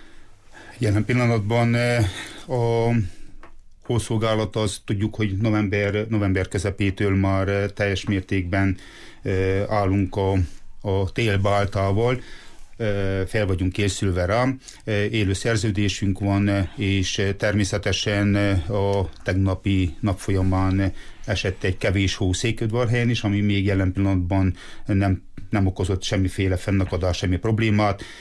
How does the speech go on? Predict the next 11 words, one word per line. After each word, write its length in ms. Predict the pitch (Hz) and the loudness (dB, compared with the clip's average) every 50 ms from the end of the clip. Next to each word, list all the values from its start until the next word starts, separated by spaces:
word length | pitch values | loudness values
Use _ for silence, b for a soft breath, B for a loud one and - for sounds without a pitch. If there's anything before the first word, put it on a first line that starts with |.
| B B B B | B B B B
de 160 | - 107 104 | -2 -2 0
igazából 680 | 113 107 110 95 95 101 98 95 98 92 101 101 101 98 | 2 2 2 2 2 2 2 2 2 2 2 2 2 2
a 40 | |
holtalanításra, 1080 | 95 85 95 95 90 - 92 92 92 90 - - 90 87 87 - - 98 95 95 98 95 92 | 2 2 2 0 2 2 2 2 2 2 0 0 0 0 0 0 0 0 2 2 0 0 0
ö, 140 | 95 95 92 | 0 0 0
Székelyudvar 420 | 90 - 98 95 95 87 85 85 | 0 0 -2 0 0 0 0 0
utcáinra 840 | 95 92 - - 95 92 90 95 95 95 98 98 101 107 120 117 - b b b b b - - | 0 -2 0 0 2 2 4 4 4 4 4 4 2 2 2 0 -2 b b b b b -14 -8
fel 200 | - - 120 98 | -2 0 0 2
vagyunk 280 | 87 92 85 90 90 90 | 2 2 2 2 0 0
készülve, 680 | - 98 90 - - 92 87 82 87 107 120 127 123 B B B B B B | 2 0 0 0 0 0 0 2 2 2 2 0 -2 B B B B B B
ö, 260 | - 107 98 98 98 | -2 0 0 0 0